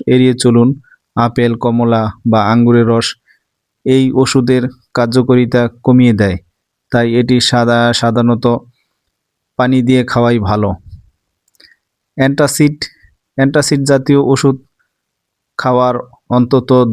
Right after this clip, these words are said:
দুই ঘন্টা আগে বা পরে, আহ, ফেকজো এই ট্যাবলেটটা সেবন করবেন। যাদের কিডনি সমস্যা, তবে অবশ্যই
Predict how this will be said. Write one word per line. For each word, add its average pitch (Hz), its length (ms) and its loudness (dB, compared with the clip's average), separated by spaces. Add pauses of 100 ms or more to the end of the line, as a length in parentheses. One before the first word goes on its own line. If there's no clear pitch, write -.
দুই 139 200 2
ঘন্টা 123 420 -2 (300)
আগে 117 280 -2
বা 120 160 0
পরে, 120 280 -2 (800)
আহ, 123 180 2
ফেকজো 123 500 0 (800)
এই 123 160 2
ট্যাবলেটটা 117 480 0
সেবন 120 360 -2
করবেন। 101 340 -2 (1080)
যাদের 120 340 0
কিডনি 135 340 0
সমস্যা, 120 500 0 (1500)
তবে 123 220 0
অবশ্যই 120 500 0